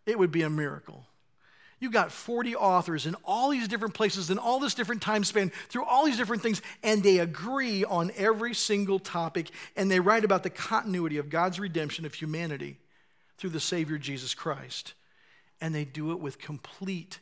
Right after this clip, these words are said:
continuity. The Bible doesn't contradict itself. And by the way, I would, I would say that if you believe it does, uh, perhaps it's not the Bible that contradicts, but it's your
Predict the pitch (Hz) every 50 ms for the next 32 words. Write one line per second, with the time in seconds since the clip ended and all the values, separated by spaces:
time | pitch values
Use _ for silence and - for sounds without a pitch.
0 | _ _ _ _ _ _ - - 151 147 131 - 143 131 127 123 131 131 135 135
1 | 131 - _ _ _ _ _ _ _ _ _ _ _ _ _ _ _ _ _ _
2 | _ _ _ _ _ _ - 151 - 185 208 208 214 220 190 185 - 196 190 -
3 | - - - 175 170 - - 165 156 190 185 - - - - - - - - -
4 | - - - - - _ _ _ _ _ _ _ _ _ _ _ _ _ _ _
5 | _ _ _ _ _ _ _ 165 156 151 175 180 180 180 180 175 170 170 160 151
6 | - - 170 170 165 151 - - 180 170 165 160 151 - 160 151 143 143 147 156
7 | 185 185 170 160 139 117 165 160 170 202 240 254 - - - - - - - -
8 | - 160 156 156 156 156 151 151 151 156 - - - 175 156 123 165 165 190 185
9 | - 175 160 - - 170 160 156 165 165 - - - - - - _ _ _ _
10 | _ 147 160 139 127 170 185 214 214 202 180 170 - 151 151 143 - 147 135 147
11 | 160 - - 143 147 156 156 147 - - 156 151 151 151 143 -